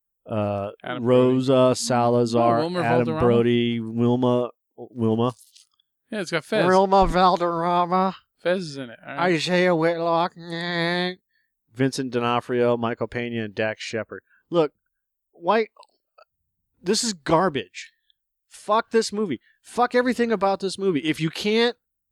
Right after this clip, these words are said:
Speaker 1: I just went through this entire
Speaker 2: <laughs>
Speaker 1: fucking rant.
Speaker 2: Yeah.
Speaker 1: If you can't respect what came before, don't do it.
Speaker 2: Do you know, I remember an episode of Chips where, uh, Billy Barty was driving a car and he gets pulled over?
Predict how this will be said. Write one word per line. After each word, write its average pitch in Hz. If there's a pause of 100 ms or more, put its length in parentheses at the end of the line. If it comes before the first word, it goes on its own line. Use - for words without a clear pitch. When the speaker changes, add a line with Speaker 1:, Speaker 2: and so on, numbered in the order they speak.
(1080)
Speaker 1:
I 175
just 220
went 175 (100)
through 175
this 160
entire 147
Speaker 2:
<laughs> -
Speaker 1:
fucking 139
rant. 113
Speaker 2:
Yeah. 147 (1200)
Speaker 1:
If 139
you 151
can't 196
respect 185 (220)
what -
came 156
before, 170 (560)
don't 170
do 202
it. 127 (1080)
Speaker 2:
Do 175
you 190
know, 214
I 233
remember 185
an 160
episode 156
of 139
Chips 151
where, 147
uh, 131
Billy 143
Barty 127
was 131
driving 127
a 120
car 123
and 123
he 127
gets 123
pulled 123
over? 123